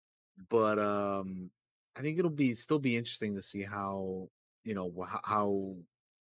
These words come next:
in-depth the customization is and all that. 'Cause, like, we, we just played Saints,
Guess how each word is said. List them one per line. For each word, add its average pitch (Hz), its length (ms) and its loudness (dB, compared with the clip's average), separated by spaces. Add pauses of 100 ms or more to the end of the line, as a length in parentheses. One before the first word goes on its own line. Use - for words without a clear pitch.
(300)
in-depth 110 580 2
the 127 80 0
customization 120 800 -2
is 113 180 -2
and 117 80 -2
all 110 140 4
that. 113 180 0
'Cause, 107 200 -4
like, 110 240 2
we, 143 140 6
we 151 300 4
just 202 200 0
played 147 260 4
Saints, 135 280 2